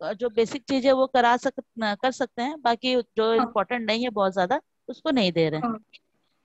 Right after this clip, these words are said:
Speaker 1: ओके?
Speaker 2: यस, मैम, वही मैं पूछ रही हूँ, directly आर्ट chapter cut हो गया है। मैम, खुशी तो हुई, पर थोड़ा लगा कि सच में।
Speaker 1: हाँ।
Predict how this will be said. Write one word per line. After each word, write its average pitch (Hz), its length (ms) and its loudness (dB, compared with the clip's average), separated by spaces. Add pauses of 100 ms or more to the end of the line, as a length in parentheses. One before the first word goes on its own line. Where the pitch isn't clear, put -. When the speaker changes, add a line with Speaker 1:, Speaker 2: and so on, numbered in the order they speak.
(160)
Speaker 1:
ओके? 269 120 4
Speaker 2:
यस, 294 220 6
मैम, 330 220 4
वही 311 160 6
मैं 359 120 4
पूछ 370 220 -2
रही 403 80 4
हूँ, 302 80 0
directly 294 560 2 (140)
आर्ट 247 280 2
chapter 302 340 -4
cut 269 360 -4
हो 285 100 2
गया 277 180 0
है। 302 120 -4 (100)
मैम, 294 320 2
खुशी 269 400 2
तो 339 160 4
हुई, 339 180 2
पर 285 220 0
थोड़ा 277 300 0
लगा 247 380 0
कि 277 500 -10
सच 247 340 -4
में। 254 220 -8
Speaker 1:
हाँ। 175 400 -2